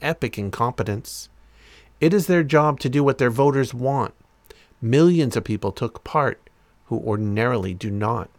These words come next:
They stood in long lines at polling places because they want change and not because they are enamored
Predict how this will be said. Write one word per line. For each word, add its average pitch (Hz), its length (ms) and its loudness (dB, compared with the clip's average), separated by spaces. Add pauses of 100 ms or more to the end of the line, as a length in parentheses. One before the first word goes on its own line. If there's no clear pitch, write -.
(840)
They 117 200 -4
stood - 280 -2
in 110 200 -2
long 113 340 2
lines 117 420 -2
at 110 120 -4
polling 127 320 -4
places 101 520 -6 (380)
because 127 300 2
they 139 100 6
want 147 320 0
change - 840 -6 (340)
and 104 200 -4
not 151 320 0
because 104 320 -4
they 98 160 -2
are 104 180 -2
enamored 104 560 -4